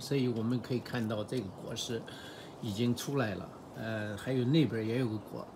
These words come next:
所以说这杏树呢，它是长得非常的，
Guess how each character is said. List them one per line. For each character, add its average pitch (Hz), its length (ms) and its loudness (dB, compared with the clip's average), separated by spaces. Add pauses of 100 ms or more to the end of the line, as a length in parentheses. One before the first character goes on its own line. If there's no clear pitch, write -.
(400)
所 - 140 -2
以 123 160 6
说 113 260 0
这 135 160 0
杏 196 320 12
树 151 280 10
呢， 107 140 4 (220)
它 131 280 4
是 117 360 4 (840)
长 - 280 4
得 139 120 8
非 190 180 12
常 147 240 6
的， 143 180 8